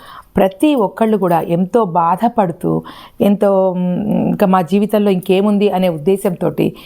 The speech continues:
వస్తూ ఉంటారు. మీరేమో చాలా సంతోషంగా ఉన్నారు,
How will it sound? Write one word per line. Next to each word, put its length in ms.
వస్తూ 300
ఉంటారు. 380
మీరేమో 420
చాలా 280
సంతోషంగా 680
ఉన్నారు, 420